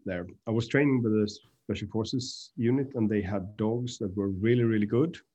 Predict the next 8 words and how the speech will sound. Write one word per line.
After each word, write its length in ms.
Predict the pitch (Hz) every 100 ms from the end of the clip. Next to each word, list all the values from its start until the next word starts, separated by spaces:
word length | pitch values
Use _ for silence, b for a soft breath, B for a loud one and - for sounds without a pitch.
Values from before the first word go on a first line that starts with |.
| -
Um, 600 | 110 104 98 95 95 92 90 90 78
the 80 | 95
search 280 | 98 131 135 -
was 220 | 123 - _ - 101
really 340 | 104 120 127
good. 340 | 123 131 135
They 160 | 113 101
were, 320 | 92 95 92